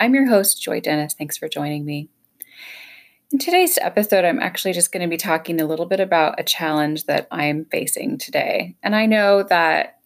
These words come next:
um, it's me. So I started doing this Couch to five K, uh, app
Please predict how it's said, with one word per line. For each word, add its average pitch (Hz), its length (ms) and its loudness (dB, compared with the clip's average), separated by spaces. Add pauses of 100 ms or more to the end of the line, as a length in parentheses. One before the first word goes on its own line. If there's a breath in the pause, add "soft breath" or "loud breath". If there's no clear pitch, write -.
(140)
um, 151 760 -2
it's 175 200 -4
me. - 280 -6 (560 soft breath)
So 180 580 2 (640)
I 226 680 2 (280)
started 175 760 2 (320)
doing 165 320 -2
this 151 160 -2
Couch 147 440 -2
to - 140 -10
five - 340 -4
K, 139 560 0 (920)
uh, 147 280 -2
app - 340 -2